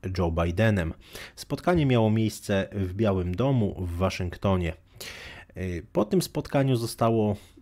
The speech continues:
mm, opublikowane oficjalne oświadczenie obu prezydentów,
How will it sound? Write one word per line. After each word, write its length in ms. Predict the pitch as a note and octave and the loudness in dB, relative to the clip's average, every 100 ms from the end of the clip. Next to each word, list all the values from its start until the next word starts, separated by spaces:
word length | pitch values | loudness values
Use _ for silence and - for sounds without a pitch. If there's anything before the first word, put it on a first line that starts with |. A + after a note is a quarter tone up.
| - | -8
mm, 180 | G#2 F#2+ | -4 -4
opublikowane 760 | - G#2 A2 G#2 - G2 A2 G#2+ | -4 -4 -2 0 2 4 4 4
oficjalne 600 | F#2+ - F#2+ A2 G#2 G2+ | 0 -2 -4 0 2 0
oświadczenie 720 | G#2 - - F#2 - A#2+ A2+ | -4 -4 -2 -2 0 2 2
obu 220 | - F#2+ F2+ | 0 -2 -2
prezydentów, 840 | F#2+ F2 F2+ G#2+ C#3 C#3 G#2+ - | -2 -2 0 2 2 2 -2 -4